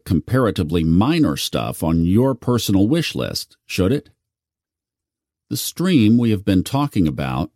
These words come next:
is an energy stream, not visible with the eyes,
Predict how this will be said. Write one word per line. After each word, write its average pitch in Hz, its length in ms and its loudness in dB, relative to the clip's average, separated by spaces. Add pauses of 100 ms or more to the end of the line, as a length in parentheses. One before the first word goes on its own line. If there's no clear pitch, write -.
(120)
is 110 160 0
an 135 220 4
energy 110 460 2
stream, 65 640 -4 (600)
not 101 280 -2
visible 95 500 0
with 85 140 -2
the 90 160 0
eyes, 87 560 -4